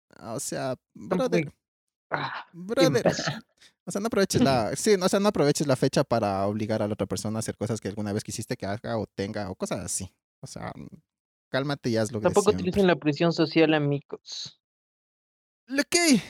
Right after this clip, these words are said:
Speaker 1: ya tienen para sobrevivir en sus citas, salir a lugares, no alocarse. Te terminaron en esta fecha, amigo Astre. Qué triste. ¿Cómo no suicidarte
Speaker 2: Más o
Speaker 1: en San
Speaker 2: menos.
Speaker 1: Valentín?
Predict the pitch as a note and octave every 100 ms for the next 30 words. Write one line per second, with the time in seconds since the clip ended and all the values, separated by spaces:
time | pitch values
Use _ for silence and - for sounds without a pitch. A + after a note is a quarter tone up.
0 | - G#3+ A3+ G#3 G3+ F#3 E3+ D#3+ D#3 E3+
1 | E3 C3 - A#3+ A#3+ - D#3 C#3+ C#3 C#3+
2 | A#3 B3 A#3+ A#3 A#3 - F3 D#3+ C3 -
3 | A#3 A#3 - C4 - _ _ _ _ _
4 | _ _ _ _ _ _ _ - G3 G#3+
5 | A#3 A#3+ A#3 A#3 A3 G#3+ C4 C4 A#3+ G#3+
6 | G3 F#3+ - F3+ - A#3 - A#3 C4+ -
7 | G3 D#3+ A#2+ - _ _ _ _ - G#3+
8 | G#3 G#3+ B3 F#3+ E3+ E3 E3 F3 D3+ C#3+
9 | F#3 F3+ D#3 C#3+ F#3